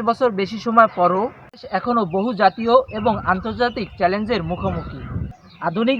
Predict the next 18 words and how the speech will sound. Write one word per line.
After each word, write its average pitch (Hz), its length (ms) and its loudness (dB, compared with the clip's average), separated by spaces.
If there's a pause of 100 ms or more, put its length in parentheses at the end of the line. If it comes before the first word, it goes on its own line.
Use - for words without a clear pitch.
যুগে 254 180 4 (180)
একটি 202 220 -8
রাষ্ট্র 240 300 4 (140)
টিকে 233 300 0
থাকা 247 200 0 (220)
এবং 214 140 4 (200)
সম্মান 202 380 4
নিশ্চিত 214 280 -6 (100)
করতে 175 300 -6
হলে 165 220 0 (680)
সুস্থ 214 260 -10 (180)
রাজনৈতিক 196 480 2 (260)
স্থিতিশীলতার 233 880 -2
পাশাপাশি 180 480 -2 (520)
শক্তিশালী 254 520 -2 (100)
প্রতিরক্ষা 233 600 4
ব্যবস্থা 226 400 4 (400)
অপরিহার্য। 180 480 -2